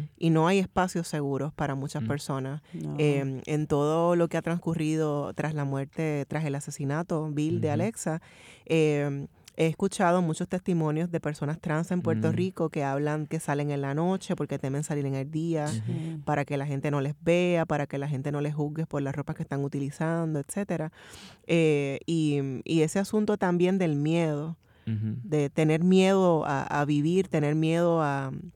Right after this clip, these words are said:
Speaker 1: a caminar, tener miedo a salir a la farmacia o, o tener miedo a ir a, a recibir servicios de salud y que no te traten como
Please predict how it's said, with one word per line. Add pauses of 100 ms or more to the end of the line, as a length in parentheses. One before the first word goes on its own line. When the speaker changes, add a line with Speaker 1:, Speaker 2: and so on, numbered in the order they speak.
(640)
Speaker 1:
a
caminar,
tener
miedo
a
salir
a
la
farmacia
o, (400)
o
tener
miedo
a
ir
a,
a
recibir
servicios
de
salud
y
que
no
te
traten
como